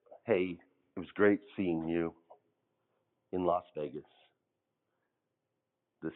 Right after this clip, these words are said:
speech that you gave on the stage at the forty Under Forty event was incredibly impactful.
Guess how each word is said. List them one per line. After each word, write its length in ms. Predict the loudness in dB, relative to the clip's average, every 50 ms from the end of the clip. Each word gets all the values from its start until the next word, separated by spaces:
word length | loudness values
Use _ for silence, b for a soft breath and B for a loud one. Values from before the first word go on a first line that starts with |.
| -10 -10
speech 260 | -6 -4 -4 -4 -4 -4 -4
that 180 | -4 -2 -2
you 200 | -4 -4 -6 -2
gave 460 | 2 4 4 6 6 4 4 2 0 -2 -6 -14 -10 -8
on 220 | -4 -4 -4 -4
the 60 | -4 -6 -8
stage 300 | -6 -4 -4 -4 -4 -6 -10
at 100 | -14 -18
the 80 | -18 -12 -6
forty 260 | -4 -4 -2 -2 -2
Under 160 | -4 -4 -6 -8 -6
Forty 220 | -6 -4 -4 -4
event 300 | -4 -4 -4 -4 -4 -6
was 100 | -8 -14 -16 -18
incredibly 460 | -20 -8 -2 0 0 0 0 -2 -4
impactful. 640 | -4 -4 -6 -8 -12 -12 -12 -18 -18 _ -12 -12 -12